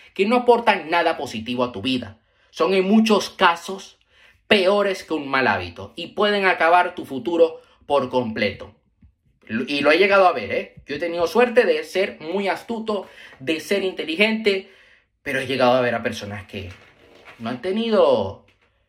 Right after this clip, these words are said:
esta oportunidad. Vive con urgencia. Esta es la última regla del día de hoy.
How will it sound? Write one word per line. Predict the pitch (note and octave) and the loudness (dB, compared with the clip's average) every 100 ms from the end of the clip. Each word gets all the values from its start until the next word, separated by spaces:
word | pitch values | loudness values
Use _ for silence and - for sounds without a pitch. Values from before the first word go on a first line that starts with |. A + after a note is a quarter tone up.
| _ _ _ | _ _ _
esta | G#2 F#2+ A2 G2+ G2 G2 | -12 -4 0 2 2 2
oportunidad. | C#3+ C#3+ C#3+ D3 F#3 A3+ - - _ _ _ _ _ - - _ _ _ _ - _ | 4 4 0 0 2 2 0 -6 _ _ _ _ _ -20 -20 _ _ _ _ -20 _
Vive | D3+ G#3+ B3+ C4+ C4 | -2 2 4 4 2
con | G3 F3+ | 4 4
urgencia. | D3+ B2+ F3 D3 A2 - G2+ _ _ _ | 2 -2 0 -2 -4 -14 -20 _ _ _
Esta | D#3 A#3+ | -2 2
es | B3 | 4
la | |
última | G#3+ A3 A3+ G3+ | 4 0 0 2
regla | F3 E3+ C3 | 2 2 2
del | A#2 A2 | 0 0
día | A2 | -2
de | G#2+ | -4
hoy. | F2+ G2+ | -6 -12